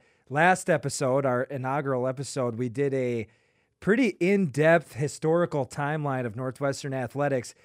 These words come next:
And we were just curious. I mean, Ryan was kinda joking around saying I was the historian of the podcast, but man, A D at a place for twenty-four years, this is gonna be your twenty-fourth. You were the real historian. So what is the biggest,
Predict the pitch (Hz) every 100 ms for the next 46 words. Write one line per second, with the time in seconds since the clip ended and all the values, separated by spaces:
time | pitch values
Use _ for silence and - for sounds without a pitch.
0 | _ - 139 202 269 180 - - 202 175
1 | 135 160 139 143 180 175 147 - 143 117
2 | 143 135 135 139 139 - 135 127 123 131
3 | 123 131 117 107 _ _ 143 - 165 160
4 | 151 131 113 - 139 147 139 123 113 -
5 | 127 131 139 107 - 165 185 131 175 147
6 | 123 - 135 120 120 - - 170 156 165
7 | 147 123 135 123 107 101 - _ _ 139
8 | 135 131 143 135 131 - 143 120 147 135
9 | 117 - _ _ - 185 202 165 160 165
10 | 143 - 151 147 135 104 - 143 196 254
11 | 185 139 107 - 175 190 185 185 -